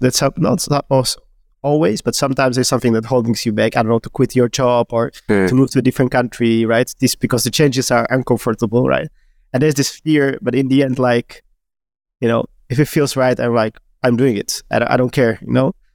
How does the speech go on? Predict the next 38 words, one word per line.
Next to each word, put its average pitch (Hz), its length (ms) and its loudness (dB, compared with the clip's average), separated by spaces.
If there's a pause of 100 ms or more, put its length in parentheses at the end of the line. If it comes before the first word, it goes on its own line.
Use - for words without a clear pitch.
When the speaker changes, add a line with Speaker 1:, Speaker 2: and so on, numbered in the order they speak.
(260)
Speaker 1:
Uh, 113 120 -2
maybe 147 240 2
logically, 135 640 0
I 120 100 0
don't, 127 260 0
I 131 80 -2
can 139 160 0
cover 135 240 0
ev-, 120 220 0
you 139 140 2
can 196 180 2
also 127 220 0
think 113 220 -2
rationally 110 380 2
about 104 180 -4
everything, 107 400 -2
right? 117 160 -4
There's 120 180 2
always 127 280 0
some 123 160 -4
un-, 131 260 0
uncertainty 120 560 0
Speaker 2:
Oh, 285 100 2
yeah, - 200 0
Speaker 1:
that - 100 -6 (100)
Speaker 2:
yeah. - 60 -14 (140)
Speaker 1:
you - 140 -20
can't 127 140 2
account 117 320 -2
for. - 280 -6 (580)
Um, 58 360 0
Speaker 2:
It, 120 100 -2 (1160)
mm, 123 320 2 (300)
I 151 80 2
think, - 440 2 (360)
yeah, 123 420 0 (160)
uh, 82 140 0 (500)
that's 202 580 -2